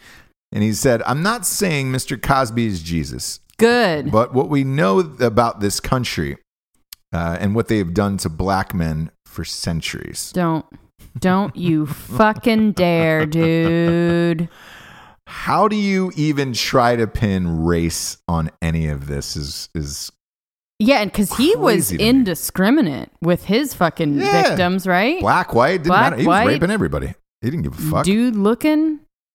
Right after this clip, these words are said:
Speaker 1: Yeah.
Speaker 2: bigger.
Speaker 1: Be-
Speaker 2: He really liked all types, didn't
Speaker 1: Yeah,
Speaker 2: he?
Speaker 1: yeah. He was, he was a
Speaker 2: There was no, like, "Oh, I d-," there was no M O.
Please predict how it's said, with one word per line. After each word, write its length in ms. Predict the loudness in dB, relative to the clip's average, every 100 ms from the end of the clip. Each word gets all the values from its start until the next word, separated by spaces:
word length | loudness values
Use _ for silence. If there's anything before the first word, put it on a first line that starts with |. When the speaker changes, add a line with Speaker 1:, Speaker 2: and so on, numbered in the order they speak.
| _ _
Speaker 1:
Yeah. 300 | 4 6 4 0 -14 _ _ _ _ -2
Speaker 2:
bigger. 600 | 2 2 2 2 0 -2 -8
Speaker 1:
Be- 200 | -6 -6 -6 -10 -12 -6
Speaker 2:
He 280 | 0 2 2
really 760 | 0 0 2 2 4 2 0 0
liked 360 | 0 0 0
all 180 | 0 0
types, 360 | -2 -4 -4 0
didn't 280 | 2 2
Speaker 1:
Yeah, 60 | 2
Speaker 2:
he? 160 | 0 0
Speaker 1:
yeah. 220 | -4 -6 -4
He 180 | -2 0
was, 560 | 0 -2 -4 -6 -8 -6
he 120 | -2
was 180 | -2 0
a 360 | -2 -2 -4 -6 _ _
Speaker 2:
There 120 | 2
was 140 | 2 2
no, 180 | 2 2
like, 200 | 0 0
"Oh, 160 | 0 2
I 120 | 0
d-," 380 | -6 -10 -12 -16
there 260 | -10 -2 0
was 180 | 0 0
no 160 | 0 0
M 220 | 0 2
O. 500 | 2 2 0 -4